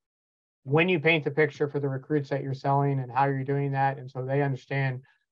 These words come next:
uh, where your program's at and the vision of your program and where they might fit into your program in terms of that. And it could be different for, hey, I'm recruiting a guy that I see making this impact,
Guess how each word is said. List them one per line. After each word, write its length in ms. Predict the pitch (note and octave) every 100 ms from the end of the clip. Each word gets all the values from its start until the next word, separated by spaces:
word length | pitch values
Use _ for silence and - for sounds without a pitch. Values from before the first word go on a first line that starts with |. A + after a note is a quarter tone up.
| _ -
uh, 140 | B2+ B2+
where 260 | B2+ D3
your 180 | C#3+ C3+
program's 540 | C3+ C#3 C3+ C3+ B2
at 140 | C3 B2
and 80 | B2
the 60 |
vision 280 | C3+ C#3+ C3
of 100 | B2
your 100 | B2
program 460 | - B2+ B2 B2+ B2
and 100 | B2
where 140 | C3
they 140 | C3
might 220 | B2+ B2 -
fit 160 | B2+
into 180 | C3 B2
your 120 | A#2+
program 500 | A#2+ B2 A#2 A#2+ B2 B2
in 80 | B2
terms 260 | B2+ B2+ A2+
of 60 |
that. 160 | B2 C3+
And 200 | C#3+ C3+ - _ -
it 180 | D#3+ C#3
could 160 | A#3+
be 120 | C#4 F3+
different 380 | C4 - D#3
for, 260 | E3 D#3+ D#3
hey, 140 | D#3+
I'm 140 | E3 D3+
recruiting 380 | C#3+ F3 F3 D#3
a 60 |
guy 220 | D#3 D#3
that 120 | C#3+ D3
I 140 | D3+
see 220 | C#3 C#3+
making 360 | C3 C#3+ D3+ D#3+
this 160 | C#3+
impact, 480 | D#3 D3+ D#3+ E3 E3